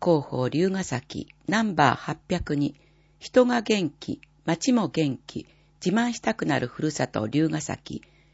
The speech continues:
龍宝、平成三十年十月後半号をお届けします。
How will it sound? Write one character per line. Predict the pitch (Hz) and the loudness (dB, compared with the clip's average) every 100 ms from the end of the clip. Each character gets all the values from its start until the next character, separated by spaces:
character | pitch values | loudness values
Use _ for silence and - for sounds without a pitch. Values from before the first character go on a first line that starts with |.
| _ - | _ 2
龍 | 226 175 | 4 4
宝、 | - 110 110 - - _ _ - | 0 -2 -2 -4 -12 _ _ 0
平 | 233 247 | 4 4
成 | - 226 220 | 4 2 2
三 | 220 208 190 | 0 -2 -2
十 | 190 160 | 0 2
年 | 135 117 - | 2 0 -4
十 | - 208 202 | 0 2 2
月 | 196 - - | -2 -6 -8
後 | - 214 | 0 0
半 | 220 220 175 | 2 0 2
号 | 147 | 0
を | 127 151 - - | 0 0 0 -4
お | 139 | -4
届 | 127 123 | -4 -4
け | - | -6
し | - - | -8 -12
ま | - | -14
す。 | - - | -16 -20